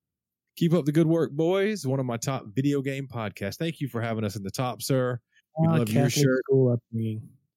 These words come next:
Speaker 1: We love your shirt, and we love your, um, your email address. That is classic. And you've been here. You, you've been here at why?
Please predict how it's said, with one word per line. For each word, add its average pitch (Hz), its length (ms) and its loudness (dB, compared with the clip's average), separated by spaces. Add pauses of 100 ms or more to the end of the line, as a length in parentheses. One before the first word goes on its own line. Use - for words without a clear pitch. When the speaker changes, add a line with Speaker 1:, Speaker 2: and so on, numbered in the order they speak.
(320)
Speaker 1:
We 120 60 -8
love 135 240 0
your 139 120 2
shirt, 160 440 -2 (520)
and 123 220 -2
we 123 120 2
love 135 580 -2
your, 113 340 -2
um, 113 380 -6 (220)
your 117 200 -4
email 131 400 -2
address. 92 580 -6 (140)
That 120 220 -2
is 147 140 0
classic. 143 720 -6 (440)
And 101 140 -4
you've 123 160 0
been 131 240 2
here. 139 240 2
You, 175 160 0
you've 220 180 0
been 233 160 0
here 160 180 4
at 107 60 -4
why? 113 280 -4